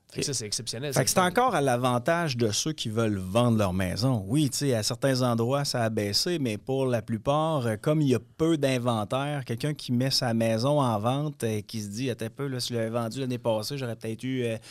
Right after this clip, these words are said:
Speaker 2: plus dix pour cent. Là, ça va être un moins dix pour cent. »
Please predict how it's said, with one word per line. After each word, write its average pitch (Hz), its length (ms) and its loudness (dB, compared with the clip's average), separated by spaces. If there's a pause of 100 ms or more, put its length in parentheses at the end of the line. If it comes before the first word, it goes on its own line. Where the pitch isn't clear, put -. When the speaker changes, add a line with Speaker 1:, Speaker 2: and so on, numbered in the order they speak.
(240)
Speaker 2:
plus 127 260 2
dix 120 160 0
pour 117 220 -4
cent. 147 280 -2
Là, 135 200 0
ça 120 160 -2
va 113 140 0
être 117 100 -4
un 120 160 2
moins 127 240 2
dix 123 200 -2
pour 107 200 -2
cent. » 147 180 -2